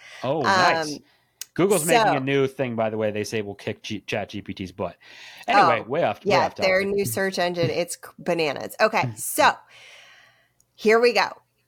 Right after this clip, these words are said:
Speaker 2: Both
Speaker 1: All right.
Speaker 2: films are based on the nineteen, this is the sim-, similarities list.
Speaker 1: Okay, all right.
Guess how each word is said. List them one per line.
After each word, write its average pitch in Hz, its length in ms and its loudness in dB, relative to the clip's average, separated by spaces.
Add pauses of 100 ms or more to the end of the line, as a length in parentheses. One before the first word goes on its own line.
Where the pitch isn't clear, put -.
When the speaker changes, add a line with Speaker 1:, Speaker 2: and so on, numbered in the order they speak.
(140)
Speaker 2:
Both 220 140 2
Speaker 1:
All 262 60 6
right. 156 180 0
Speaker 2:
films 277 320 0
are 247 120 2
based 214 400 -4
on 214 160 -2
the 190 60 -2
nineteen, 190 640 -2
this 180 180 -4
is 185 120 -12
the 196 80 -6
sim-, 175 380 -4
similarities 151 720 -2
list. - 420 -4
Speaker 1:
Okay, 120 160 -4 (440)
all 90 60 -10
right. 139 120 -8